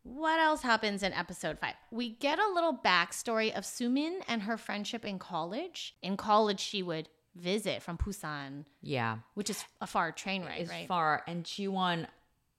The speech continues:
Speaker 2: seems to have been the smart one. So she went to a good college. And so she kind of was maybe riding on her coattails a little bit, but also didn't have anyone else. So she would cling on to her.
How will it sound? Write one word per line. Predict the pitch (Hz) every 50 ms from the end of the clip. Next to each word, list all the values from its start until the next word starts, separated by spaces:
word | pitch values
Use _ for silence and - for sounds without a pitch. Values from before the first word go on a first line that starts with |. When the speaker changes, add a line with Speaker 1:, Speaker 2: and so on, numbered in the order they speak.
| _ -
Speaker 2:
seems | - - - 170 165 160 151 -
to | - 170
have | 151 139 139
been | 151 139 135 139
the | 135 127
smart | - - - 139 127 127 - -
one. | - 135 123 123 127 123
So | 120 131
she | 123 - - 143 135
went | 135 127 123 123 -
to | -
a | 139
good | 131 156 151 -
college. | - 233 233 220 208 196 180 170 156 143 131 - -
And | - 143 131
so | - 139
she | - - -
kind | - - 185 185
of | 175 165
was | 165 156 - - - -
maybe | 165 160 156 156 147 139 - - - - - _ -
riding | - 156 151 131 123 131 151 180
on | 202
her | 208 196
coattails | - 226 220 - - 226 208 208
a |
little | 208 202 196 196
bit, | 190 196 190 190 190 185 185 -
but | 170 151 -
also | - 151 139 - - 160 151 147 147 - - - _
didn't | - 165 151 151 156
have | 156 151 143 143
anyone | 151 143 139 139 139 156
else. | 185 190 170 160 156 151 -
So | - 156
she | 139 - - 147
would | 139 139 135 131 135 - - - - _ _ -
cling | - - 165 151 143
on | 139 127 123
to | - 123
her. | - - 135 131 135 - - -